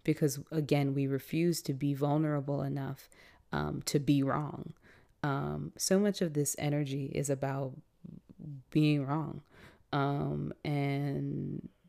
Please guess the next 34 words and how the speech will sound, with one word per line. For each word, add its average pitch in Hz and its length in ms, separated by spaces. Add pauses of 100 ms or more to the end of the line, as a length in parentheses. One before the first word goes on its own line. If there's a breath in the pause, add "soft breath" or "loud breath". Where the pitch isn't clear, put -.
having 151 420
to 151 120
be 139 320
okay 139 400
with 151 220
being 139 320
wrong 139 360
and 139 140
needing 151 320
to 151 160
know 143 280
that 139 160
you 143 300
need 143 380
to - 160
learn. 143 540 (500 loud breath)
And 143 440
this 147 220
really 156 380
deep 151 360
internal 147 500
struggle 151 440
that 139 200
we 139 140
have 143 500 (400 soft breath)
when 147 180
we're 139 100
being 147 460
asked 143 400
to 147 100
leave 151 380
behind 151 480
the 151 60
performances 156 880